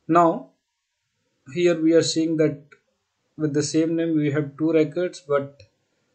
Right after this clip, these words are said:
there is slight change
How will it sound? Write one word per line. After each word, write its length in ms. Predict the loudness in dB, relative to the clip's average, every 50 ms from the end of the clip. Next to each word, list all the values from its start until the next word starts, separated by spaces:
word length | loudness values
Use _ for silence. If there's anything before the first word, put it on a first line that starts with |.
| _ _ _ _ _ _ _ _ _ _ _ _ _ _ _ _ _ _ _ _ _ _ _ _ _ _ _ -12
there 240 | -6 0 0 0 0
is 180 | 0 -4 -6 -6
slight 480 | -2 2 4 4 4 2 0 -8 -16 -18 -20 -20 _ _ _ _ -4
change 460 | 0 2 2 2 2 0 -4 -8 -14